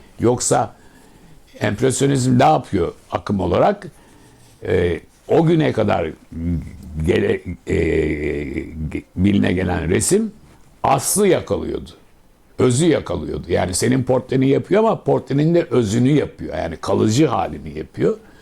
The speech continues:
Empresyonizm bunu tersine çevirdi. Sadece ve sadece gelecek, e,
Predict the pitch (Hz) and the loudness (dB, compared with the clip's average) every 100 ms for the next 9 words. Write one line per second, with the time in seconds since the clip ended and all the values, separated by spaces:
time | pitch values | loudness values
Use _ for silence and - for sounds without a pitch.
0 | - - - - _ 131 156 170 185 196 | -20 -20 -20 -20 _ -2 0 0 0 2
1 | 214 196 220 220 - 202 190 202 214 165 | 2 4 2 2 2 2 2 2 2 2
2 | 139 110 87 82 - - - - - - | 0 0 -2 -4 -8 -20 -20 -20 -20 -20
3 | - - - - - - - 175 220 190 | -20 -20 -20 -20 -20 -12 0 2 4 4
4 | 156 151 135 123 131 131 139 135 208 214 | 4 4 2 2 0 2 2 2 2 0
5 | - _ - _ _ - - 95 143 156 | -8 _ -20 _ _ -20 -6 2 4 4
6 | 165 185 196 - - - - _ - | 4 2 2 -4 -20 -20 -20 _ -4